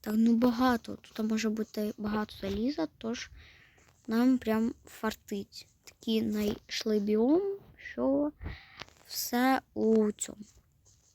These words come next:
Ну, типу, у камні. Шукаємо. Ага, це вже не камінь.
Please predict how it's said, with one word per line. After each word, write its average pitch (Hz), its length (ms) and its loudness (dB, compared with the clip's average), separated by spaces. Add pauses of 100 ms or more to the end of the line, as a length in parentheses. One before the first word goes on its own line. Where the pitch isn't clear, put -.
(1300)
Ну, 262 140 2
типу, - 380 -8 (100)
у 208 340 -2 (1200)
камні. 196 400 -4 (2250)
Шукаємо. 285 640 2
Ага, 214 320 -2 (100)
це 311 240 2
вже 247 200 -2
не 240 140 2
камінь. 214 540 0